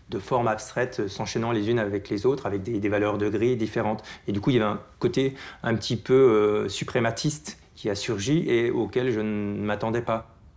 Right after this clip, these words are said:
Mais dans le, dans les zones blanches, par exemple, on voyait le fantôme des meubles, euh, qui préexistaient sur la, sur la photographie. C'est à la fois un travail sur les images, mais en même temps sur le graphisme, sur la manière dont on pense un livre.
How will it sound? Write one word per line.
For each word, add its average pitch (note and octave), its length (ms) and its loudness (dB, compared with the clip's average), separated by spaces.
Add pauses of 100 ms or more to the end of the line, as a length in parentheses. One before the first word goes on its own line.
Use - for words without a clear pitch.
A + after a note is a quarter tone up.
(520)
Mais B2 440 2
dans A#2+ 160 0
le, G#2+ 560 0
dans A#2+ 320 -4
les A2 100 0
zones G#2+ 300 0
blanches, D#3 320 2
par G#2 100 -2
exemple, A#2 500 -2
on G#2 60 -6
voyait G#2+ 220 2
le A#2+ 60 2
fantôme A#2+ 420 2
des G#2+ 100 2
meubles, A#2 380 4
euh, G2 320 2
qui - 160 -10
préexistaient G#2 580 -2
sur G#2 140 -4
la, G2 240 -2
sur - 120 -6
la G2+ 80 0
photographie. G2+ 480 -2 (2750)
C'est - 160 -4
à B2+ 60 2
la C3 80 2
fois C3 160 -4
un B2+ 60 -2
travail B2+ 340 2
sur - 240 -8
les B2 160 4
images, C#3 320 2
mais B2 60 0
en A#2+ 60 0
même A#2 60 -4
temps C#3 140 0
sur B2+ 180 0
le A#2+ 140 2
graphisme, A#2 800 0
sur A#2+ 180 -4
la B2 80 2
manière B2 340 2
dont A#2+ 100 0
on A2+ 80 -4
pense C3+ 280 0
un A#2 60 2
livre. B2+ 500 2